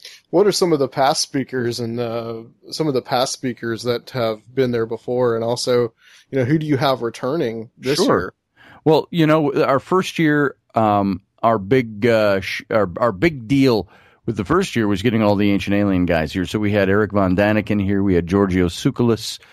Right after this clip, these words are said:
Speaker 2: We had Philip Coppens, who very sadly passed away just two months after that. Um, we had a, a few other people that you'd recognize, and we had what I like to call, and no offense to any of my speakers, 'cause I put myself in this category, you know, the smaller names, meaning we're not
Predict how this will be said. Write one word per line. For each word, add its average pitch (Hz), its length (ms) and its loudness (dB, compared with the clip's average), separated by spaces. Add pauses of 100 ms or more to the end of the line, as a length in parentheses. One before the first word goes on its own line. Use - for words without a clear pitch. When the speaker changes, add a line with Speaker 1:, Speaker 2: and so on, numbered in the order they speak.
(380)
Speaker 2:
We 110 120 2
had 98 200 2
Philip 156 380 2
Coppens, 101 680 0
who 101 180 -2
very 95 280 2
sadly 113 380 0
passed - 360 -8
away 110 220 0
just 78 160 -10 (120)
two - 160 -6
months 95 280 0
after 101 320 0
that. 67 260 -8 (540)
Um, 95 460 2
we 120 220 2
had 107 360 2
a, 98 240 2
a 87 40 -2
few 131 240 0
other 107 160 2
people 107 240 -4
that 101 160 -2
you'd 101 180 -2
recognize, 101 720 2
and 117 100 0
we 107 80 0
had 101 240 2 (320)
what 151 160 4
I 156 60 8
like 160 220 2
to 139 80 -6
call, 139 260 2
and 113 120 2
no 131 140 4
offense 117 360 -2
to - 120 -2
any 156 240 0
of 110 60 0
my 101 160 0
speakers, 95 680 -4
'cause 90 160 -4
I 92 60 2
put - 180 -8
myself 104 380 -2
in 92 80 0
this 92 120 -2
category, 92 520 0
you - 60 -6
know, 101 100 0
the 95 100 -2
smaller 170 500 4
names, 101 300 -2
meaning 117 280 2
we're 107 100 4
not 113 260 2